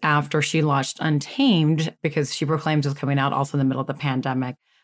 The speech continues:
And she was super generous with her time and ideas.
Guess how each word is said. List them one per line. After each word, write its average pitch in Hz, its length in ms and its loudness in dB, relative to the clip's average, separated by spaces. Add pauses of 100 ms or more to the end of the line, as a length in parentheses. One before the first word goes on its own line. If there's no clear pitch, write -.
(180)
And 165 280 2
she 170 140 2
was 156 140 2
super 170 560 4
generous 147 560 2
with 147 160 0
her 139 360 2 (160)
time 196 400 4
and 170 160 4
ideas. 151 800 4